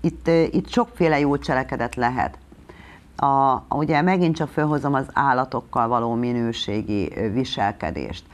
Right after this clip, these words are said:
Ezek ugye, hiszen Isten gyermekei minden állat, ugye minden élőlény, minden növény. Ha ezekkel korrektül és megfelelően bánunk, bán valaki, akkor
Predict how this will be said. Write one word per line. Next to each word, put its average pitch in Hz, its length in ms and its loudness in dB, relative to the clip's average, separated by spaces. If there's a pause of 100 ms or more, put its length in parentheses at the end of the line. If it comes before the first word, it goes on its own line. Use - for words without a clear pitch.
(520)
Ezek 156 460 0
ugye, 151 240 0
hiszen 151 480 0
Isten 131 400 -2
gyermekei 127 640 -2
minden 135 520 0
állat, 69 520 -2
ugye 113 380 0
minden 139 680 0
élőlény, 110 720 0
minden 127 420 -2
növény. 104 500 0 (1900)
Ha 139 180 2
ezekkel 147 640 0
korrektül 127 640 -2
és 113 500 -4
megfelelően 113 800 -2
bánunk, 117 580 0
bán 117 480 0 (320)
valaki, 143 640 0
akkor 120 640 -2